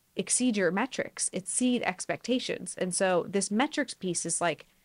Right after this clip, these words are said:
that's why it's one of the first things on this one-on-one form. After the action's taken, it's like, where are we at with your metrics?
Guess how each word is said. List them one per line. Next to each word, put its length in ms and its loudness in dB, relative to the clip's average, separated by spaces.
that's 160 -4
why 80 6
it's 100 -2
one 80 4
of 80 4
the 60 2
first 280 0
things 320 2
on 180 0
this 140 -2
one-on-one 360 -2
form. 300 -6
After 300 -2
the 120 0
action's 380 0
taken, 340 -2
it's 140 -6
like, 160 -2
where 300 4
are 100 4
we 140 4
at 220 0
with 120 -6
your 80 0
metrics? 580 -2